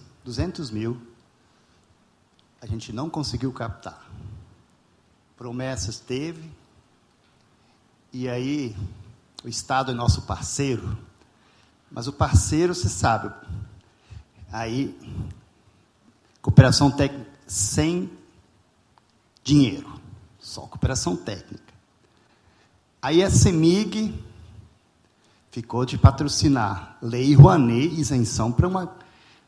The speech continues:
uma autarquia, tudo certo. Ah, mas agora é lei eleitoral, não sei o quê, não sei o quê. Aí aprovaram,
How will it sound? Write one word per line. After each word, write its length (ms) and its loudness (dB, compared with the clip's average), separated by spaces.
uma 140 -6
autarquia, 840 0
tudo 200 -12
certo. 560 -6
Ah, 260 4
mas 200 0
agora 500 -2
é 40 -2
lei 220 0
eleitoral, 720 -4
não 80 -2
sei 180 0
o 40 -10
quê, 200 -10
não 80 -8
sei 120 -8
o 20 -8
quê. 260 -16
Aí 140 -10
aprovaram, 840 0